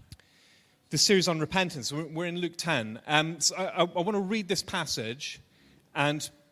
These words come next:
set up a bit of context, and, uh, and then hopefully put the ball in the back of the net, you know, as it, as it were. So, um, two weeks ago, we had, uh,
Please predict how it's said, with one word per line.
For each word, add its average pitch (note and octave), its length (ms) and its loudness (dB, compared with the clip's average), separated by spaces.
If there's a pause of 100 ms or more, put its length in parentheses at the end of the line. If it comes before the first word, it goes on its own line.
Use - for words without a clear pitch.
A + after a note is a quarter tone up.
(240)
set - 280 2
up F3+ 100 -2
a F3 60 -2
bit D3+ 160 0
of C#3+ 40 -8
context, C3+ 800 -4 (520)
and, C3+ 480 2
uh, C3+ 320 4
and C#3 120 -2
then C#3 60 -2
hopefully C3 600 -4 (1800)
put - 180 -6
the C#3 80 -4
ball C3 260 0
in B2+ 60 -2
the B2+ 60 -2
back A#2+ 240 -2
of C3 80 -4
the A#2+ 60 -4
net, A#2+ 380 -2
you A#2+ 120 -10
know, A2 100 -8
as G#2 140 -10
it, A2+ 120 -12 (200)
as B2 160 -6
it B2 80 -6
were. A2+ 200 -4 (640)
So, C3 380 2 (1120)
um, D#3+ 440 4 (1120)
two B3+ 140 4
weeks G#3 200 4
ago, F#3+ 260 6
we D#3+ 300 -4
had, E3 320 -2
uh, D#3+ 380 2